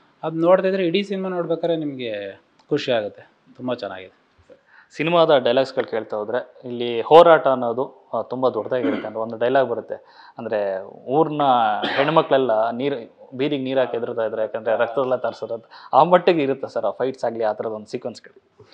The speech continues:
Speaker 1: ಸರ್ ಫೈಟ್ಸು ಅದೇ ಸರ್ ನಾನು ಹೇಳಿಲ್ಲ, ಮೊನ್ನೆನೇ ಬಾಸ್ ಹೇಳಿದ್ದಾರೆ, ಅದು ಸ-, ಇದ್ರಲ್ಲೇ ಸ್ಟೇಜಲ್ಲೇ.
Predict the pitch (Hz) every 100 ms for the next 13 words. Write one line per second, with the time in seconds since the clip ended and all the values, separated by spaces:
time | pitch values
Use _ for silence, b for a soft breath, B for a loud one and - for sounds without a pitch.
0 | b b b _ 190 180 151 170 180 -
1 | 190 180 156 160 139 127 123 123 127 120
2 | 120 120 127 127 127 117 113 110 110 110
3 | 110 113 110 117 117 117 120 117 104 104
4 | 110 110 - 113 110 107 113 110 - 110
5 | 104 104 101